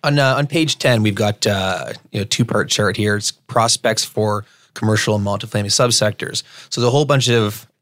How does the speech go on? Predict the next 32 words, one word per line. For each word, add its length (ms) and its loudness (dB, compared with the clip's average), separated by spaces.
asset 340 2
classes 420 0
listed, 340 -4
not 180 4
just 100 0
the 60 -2
big 180 -4
four, 280 -8
you 60 -10
know, 60 -2
really 120 2
gets 180 2
into 120 0
nu-, 280 -2
in 120 -2
minutia, 460 -2
you 60 -12
know, 120 -8
urban 240 4
high 140 4
street 220 0
retail, 600 -8
single 240 2
family 200 2
rental, 340 -2
luxury 280 -2
hotels, 400 -4
you 60 -4
know, 60 -2
really 120 2
gets 140 0
down. 320 -4